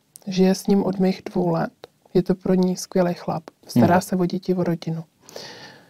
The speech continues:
Speaker 1: Pak má tady problémový dítě, který lže, utíká z domova, dělá problémy ve škole, dostává poznámky, bla, bla, bla. A najednou se začne říkat, že jí tatínek vlastně ošahává a že
Speaker 2: Mhm.
Speaker 1: po ní chce
Speaker 2: Mhm.
Speaker 1: takovýhle věci.
Speaker 2: Mhm.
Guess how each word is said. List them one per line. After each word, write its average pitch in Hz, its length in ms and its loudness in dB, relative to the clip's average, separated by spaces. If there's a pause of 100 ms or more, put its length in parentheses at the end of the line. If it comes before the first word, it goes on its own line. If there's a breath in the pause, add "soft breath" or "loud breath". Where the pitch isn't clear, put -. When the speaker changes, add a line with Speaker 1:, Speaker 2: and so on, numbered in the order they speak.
(160 loud breath)
Speaker 1:
Pak 196 180 2
má 214 120 8
tady 226 200 4
problémový 202 560 2
dítě, 185 560 2
který 185 340 2
lže, 180 360 2 (840)
utíká 180 440 2
z 160 60 -2
domova, 165 440 2 (720)
dělá 180 200 6
problémy 185 480 2
ve 175 120 0
škole, 202 320 2
dostává 180 400 0
poznámky, 180 640 0
bla, 180 200 0
bla, 175 80 -12
bla. 175 260 -2 (800 loud breath)
A - 40 2
najednou 202 200 8
se 196 260 2
začne 190 480 2
říkat, 196 380 0
že 202 160 0
jí 185 180 2 (200)
tatínek 170 380 0
vlastně 175 300 -2
ošahává 170 600 0
a 175 180 -4
že 170 80 0
Speaker 2:
Mhm. 113 100 4
Speaker 1:
po - 100 0
ní 170 100 2
chce - 200 -6
Speaker 2:
Mhm. 220 80 0
Speaker 1:
takovýhle 185 380 0
věci. - 360 -2
Speaker 2:
Mhm. 113 320 0